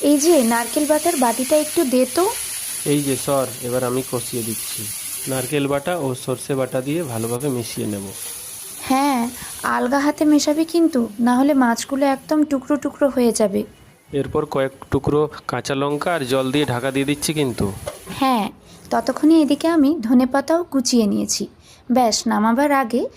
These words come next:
Speaker 1: একটু লেবুর রস আর ধনেপাতা কুচি ছড়িয়ে দিলেই রেডি নারকেল বাটা দিয়ে এই ছোট মাছের চচ্চড়ি।
Speaker 2: এত সুন্দর গন্ধ আসছে, দেখেই খিদে পাচ্ছে।
Speaker 1: হ্যাঁ, হ্যাঁ, এই যে দিচ্ছি, দাঁড়া, একটু সাজিয়ে নিই। দেখ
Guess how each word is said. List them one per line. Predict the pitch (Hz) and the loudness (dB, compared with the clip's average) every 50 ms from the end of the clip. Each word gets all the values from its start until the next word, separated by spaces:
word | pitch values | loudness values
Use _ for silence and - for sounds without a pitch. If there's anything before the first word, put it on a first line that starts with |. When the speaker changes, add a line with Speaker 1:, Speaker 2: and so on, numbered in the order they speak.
| - - - - - | -14 -20 -16 -8 -4
Speaker 1:
একটু | - - - - - 330 | -4 -4 -4 0 2 4
লেবুর | 277 233 220 220 220 262 277 269 240 | 6 6 6 4 4 2 0 2 2
রস | 220 220 247 349 - - - - - - - _ - - - - - - | 2 2 2 0 -2 -6 -10 -12 -18 -20 -20 _ -20 -20 -20 -20 -12 -8
আর | 208 226 233 220 220 | -6 -6 -4 -4 -2
ধনেপাতা | - 220 247 240 254 247 277 269 262 302 285 | 2 4 6 6 4 4 0 0 0 0 -2
কুচি | - 302 294 - - 311 | 0 0 -2 0 -2 -2
ছড়িয়ে | 302 - - - 254 240 240 247 277 285 | -2 -2 -2 2 2 2 4 4 2 2
দিলেই | 294 330 339 311 262 254 320 415 - - - - - - - - | 4 4 4 4 4 4 2 0 -4 -10 -20 -20 -20 -8 -2 0
রেডি | 226 240 269 285 277 285 277 247 277 427 494 - - | 4 4 4 4 4 4 4 4 4 2 -2 -2 2
নারকেল | 233 226 226 226 220 220 - - 302 311 302 | 4 4 4 4 2 0 -2 0 0 0 2
বাটা | 233 240 220 220 - 262 269 | 2 0 0 0 0 0 0
দিয়ে | 226 240 240 269 359 - - _ - - - - _ _ - | 2 2 0 0 -2 -6 -10 _ -20 -20 -20 -20 _ _ -4
এই | - 254 277 285 | 0 0 0 0
ছোট | - - - 226 233 254 | 0 0 0 2 2 4
মাছের | 233 233 233 233 - - 285 | 4 4 4 2 0 -4 -4
চচ্চড়ি। | - - 247 214 208 - - - 208 190 190 196 - - - - - - - - - - | -2 0 0 0 0 0 -2 -2 -2 -2 -2 -4 -8 -12 -20 -20 -20 -20 -20 -20 -12 -8
Speaker 2:
এত | 135 127 120 147 | -6 -6 -4 -4
সুন্দর | 135 - 160 156 156 170 160 | -2 2 2 4 4 4 4
গন্ধ | 143 135 131 131 139 143 | 2 2 2 2 2 2
আসছে, | 160 165 165 - - - 190 165 151 160 165 | 0 0 -2 -4 -6 -4 -2 -2 0 -2 -2
দেখেই | 139 113 123 120 - 160 165 170 | 0 -2 -2 -2 0 0 0 0
খিদে | 170 - - 113 113 | -2 -4 -4 -4 -2
পাচ্ছে। | 104 104 101 - - - - 107 - - - - | -2 -4 -6 -8 -10 -12 -10 -12 -12 -14 -14 -6
Speaker 1:
হ্যাঁ, | - 262 269 294 | -2 0 2 2
হ্যাঁ, | 302 311 294 247 226 - | 4 4 4 2 2 0
এই | - 240 247 | 0 0 2
যে | 240 277 311 | 2 2 2
দিচ্ছি, | 247 262 262 254 247 - - 208 208 - 175 180 | 2 2 0 0 -2 -4 -4 -4 -6 -6 -2 -2
দাঁড়া, | 208 208 214 262 - - - - - - - - | 0 2 2 0 0 -2 -6 -16 -20 -16 -8 -6
একটু | - 208 - - 339 | -6 -4 -2 -2 -2
সাজিয়ে | 349 - 262 220 208 190 247 320 349 | 0 2 2 2 2 4 4 4 6
নিই। | 302 240 226 277 - - - - - - - - - - - - - - - 233 | 6 6 4 4 0 -4 -10 -18 -20 -20 -20 -20 -20 -20 -20 -20 -18 -12 -6 -4
দেখ | 247 247 | -4 -4